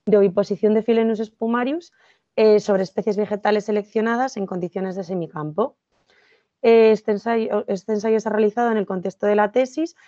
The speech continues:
y en colaboración con el inmidra. Bueno, eh, brevemente, y como han comentado anteriormente, eh, mis compañeros, eh, Philenus espumarius sería el principal vector de la bacteria fitopatógena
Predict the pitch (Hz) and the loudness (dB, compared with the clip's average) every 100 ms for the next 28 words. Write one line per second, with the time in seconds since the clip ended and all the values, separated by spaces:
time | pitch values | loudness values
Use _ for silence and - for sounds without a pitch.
0 | _ - 220 208 202 196 185 - 185 202 | _ -4 -2 2 2 4 0 -2 -2 -2
1 | 180 160 156 156 220 - _ _ _ _ | -2 -4 -6 -6 -8 -8 _ _ _ _
2 | _ _ _ _ _ _ _ _ _ _ | _ _ _ _ _ _ _ _ _ _
3 | _ _ _ _ _ _ _ _ _ _ | _ _ _ _ _ _ _ _ _ _
4 | - 220 233 196 175 _ 220 214 208 202 | -8 -2 0 0 -4 _ 2 4 6 4
5 | 208 240 254 247 277 277 311 233 220 214 | 2 0 0 -2 -4 -6 -8 -4 -4 -4
6 | 208 226 220 226 220 220 220 214 214 _ | -4 -4 -4 -2 -2 -2 -2 -2 -4 _
7 | _ - 208 208 220 214 220 220 208 214 | _ -6 -4 -2 0 0 -2 -2 -2 0
8 | 214 208 202 _ _ _ _ _ - 220 | 2 0 -4 _ _ _ _ _ -2 2
9 | 220 214 214 208 226 220 233 269 302 349 | 2 2 0 -4 -6 -4 -4 -4 -4 -6
10 | _ _ _ _ _ _ - 220 208 202 | _ _ _ _ _ _ -4 0 0 0
11 | 220 220 208 220 - 214 240 262 196 190 | 0 0 -4 -8 -8 -4 -2 0 -2 -4
12 | - 196 202 202 214 208 208 214 214 208 | -6 -2 0 0 -2 -4 -4 -2 0 0
13 | 208 247 240 214 175 180 180 165 165 170 | -2 -2 0 -2 0 2 6 4 4 2
14 | 170 - 202 196 196 196 196 196 220 - | 0 0 -2 -2 -2 -4 -2 -4 -6 -6
15 | 180 156 | -8 -8